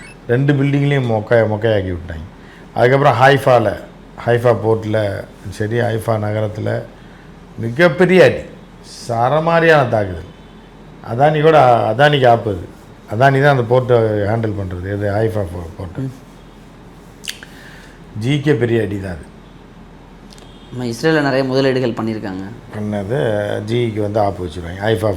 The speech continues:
Speaker 1: போர்ட்லலாம், போர்ட்லலாம் குண்டு போட்டிருக்காங்க.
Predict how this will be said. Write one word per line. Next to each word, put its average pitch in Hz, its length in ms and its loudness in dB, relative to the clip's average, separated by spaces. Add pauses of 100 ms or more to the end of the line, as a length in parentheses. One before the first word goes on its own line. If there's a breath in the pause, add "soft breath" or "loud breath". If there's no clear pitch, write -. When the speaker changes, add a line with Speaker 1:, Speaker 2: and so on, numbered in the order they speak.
Speaker 1:
போர்ட்லலாம், 104 440 -4 (880)
போர்ட்லலாம் 117 440 0
குண்டு 110 200 -2
போட்டிருக்காங்க. 98 520 -6